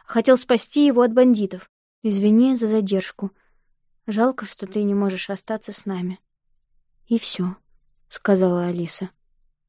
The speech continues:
«А подпись?» — спросила Мила. «Нет никакой подписи». «Это его почерк», —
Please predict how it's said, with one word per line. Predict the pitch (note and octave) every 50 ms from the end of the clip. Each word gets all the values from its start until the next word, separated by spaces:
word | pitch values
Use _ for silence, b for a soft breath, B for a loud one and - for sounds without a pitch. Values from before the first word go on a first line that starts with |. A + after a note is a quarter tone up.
| _ -
«А | - B3
подпись?» — | B3+ - B3 G#3+ - - D4+ - - - _ _ _ _ _ _ _ _
спросила | _ - - - G#3+ G#3 - - A#3+ A3 G#3+
Мила. | G#3+ G#3+ G#3+ G#3 G3+ G3+ _ _ _ _ _ _ _ _ _ _ _ _ _ _ _ _ _ _ _ _ _ _ _ _ _ _ _ _ _ _ -
«Нет | G#3 G#3 A#3 A#3 -
никакой | A3 G3+ - G3+ - G3 F#3+
подписи». | F#3 - F#3+ F3+ _ - F#3 - - - G#3+ G3+ _ _ _ _ _ _ _ _ _ _ _ _ _ _ _ _ _ _ _ _ -
«Это | A3 G#3+ - C4+
его | C4+ C#4 C#4+ D4+ C#4+ A3
почерк», — | - A#3 G#3+ F#3 - F#3 D#3 - - _